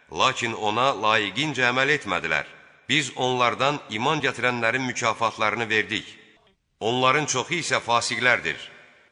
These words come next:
Ey iman gətirənlər! Allahdan qorxun və onun peyğəmbərinə iman gətirin ki,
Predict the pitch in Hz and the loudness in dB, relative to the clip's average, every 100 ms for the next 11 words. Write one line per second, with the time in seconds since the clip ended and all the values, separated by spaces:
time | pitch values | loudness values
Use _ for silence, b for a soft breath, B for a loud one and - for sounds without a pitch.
0 | _ _ 117 160 147 131 120 110 104 98 | _ _ 0 2 4 2 2 0 2 0
1 | 90 78 - - - - _ _ 101 107 | 2 -2 -2 -12 -20 -20 _ _ 0 2
2 | 127 117 151 151 151 127 90 69 55 - | 2 0 0 0 0 -2 -2 -4 -6 -12
3 | 80 98 127 160 135 135 127 131 131 135 | -2 0 0 0 0 2 2 2 2 2
4 | 147 139 156 165 139 120 110 92 87 | 0 2 0 2 0 0 -4 -4 -4